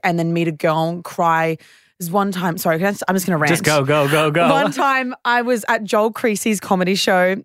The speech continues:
Speaker 1: and I brought my, a friend, a guy that I was kind of seeing, we're also best friends, you just sleep together when we're bored,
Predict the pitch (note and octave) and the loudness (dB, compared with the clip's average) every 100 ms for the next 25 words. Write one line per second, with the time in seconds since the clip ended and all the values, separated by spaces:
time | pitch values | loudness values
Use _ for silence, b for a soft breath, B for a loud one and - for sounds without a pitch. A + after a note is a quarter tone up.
0 | - F#3+ F3+ F3+ F3 - F3+ E3+ E3 E3 | -2 0 2 0 -2 0 2 2 2 2
1 | E3+ G3 F3 F3 E3 F#3+ F3+ - D#3+ D3+ | 0 0 0 0 -2 -2 -4 -2 0 0
2 | D#3 F#3+ G3 G3+ A3 G#3+ G#3+ - C4+ C4 | -2 0 2 0 2 0 0 -2 -2 -2
3 | A3 G3 E3+ E3 D#3 D#3 E3+ E3+ D3+ D3+ | -4 -4 -2 0 -2 -2 -4 -2 -4 -4
4 | - C#3+ D3 C#3+ C#3+ D3+ - C3+ D3+ D3 | -4 -4 -4 -8 -6 -6 -8 -6 -6 -4
5 | D3+ D3+ D3+ D3+ C#3+ | -4 -6 -6 -6 -6